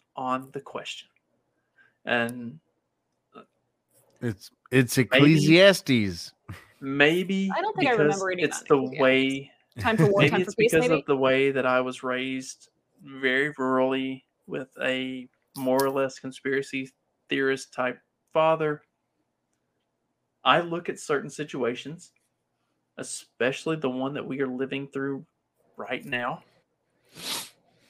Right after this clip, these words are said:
Speaker 1: and it feels like aggression and active, um, overthrowing of some of the bullshit that's going on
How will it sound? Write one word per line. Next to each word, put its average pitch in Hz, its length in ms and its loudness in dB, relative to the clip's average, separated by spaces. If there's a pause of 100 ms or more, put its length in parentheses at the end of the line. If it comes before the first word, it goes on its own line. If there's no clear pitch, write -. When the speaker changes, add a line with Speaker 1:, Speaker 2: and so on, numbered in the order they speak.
(100)
Speaker 1:
and 135 180 -2
it - 180 -4 (580)
feels 147 480 2
like 165 380 0 (1400)
aggression 123 800 -2 (600)
and 117 680 -4 (560)
active, 175 560 -2 (880)
um, 123 680 -4 (600)
overthrowing 156 800 2 (100)
of 131 400 4 (140)
some 139 320 -4
of 143 80 -6
the 139 80 -4
bullshit 139 680 -4
that's 139 160 -10
going 143 300 -4
on 135 300 -6